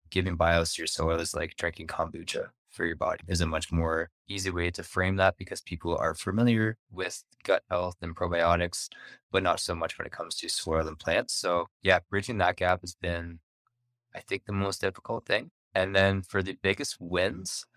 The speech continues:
I would say the results that people have sent me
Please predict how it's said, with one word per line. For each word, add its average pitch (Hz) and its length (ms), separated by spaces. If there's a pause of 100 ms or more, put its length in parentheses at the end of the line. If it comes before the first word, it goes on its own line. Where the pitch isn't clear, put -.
(880)
I 107 120
would 123 180
say 117 880 (720)
the 98 380
results 95 680 (300)
that - 140
people 113 240
have 107 140
sent 104 220
me 117 200